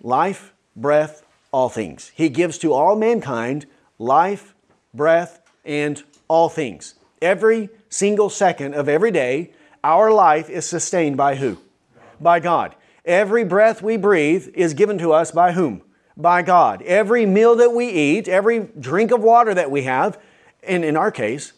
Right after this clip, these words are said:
we're drinking water that's not even, well, it's less than filthy, right? It's not filthy, <laughs> right? It's not gonna make us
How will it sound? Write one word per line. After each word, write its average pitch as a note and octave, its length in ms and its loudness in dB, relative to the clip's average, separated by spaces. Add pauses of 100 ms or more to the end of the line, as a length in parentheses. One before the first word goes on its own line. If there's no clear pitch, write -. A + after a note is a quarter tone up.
(100)
we're E3+ 160 0
drinking F3 320 -2
water F3 280 0
that's F#3 200 -4
not F#3 220 -4
even, G#3 280 -4 (120)
well, A2 300 -6 (600)
it's - 160 -14
less G3+ 280 -2
than E3 140 -4
filthy, C3+ 300 -2
right? D#3+ 200 -2
It's D3 120 -8
not A#3+ 160 0
filthy, C4+ 360 0
<laughs> D#3 100 -6
right? G#3+ 120 0
It's G#3 120 -4
not A#3 140 0
gonna A3+ 140 0
make G#3+ 240 -4
us F#3 220 2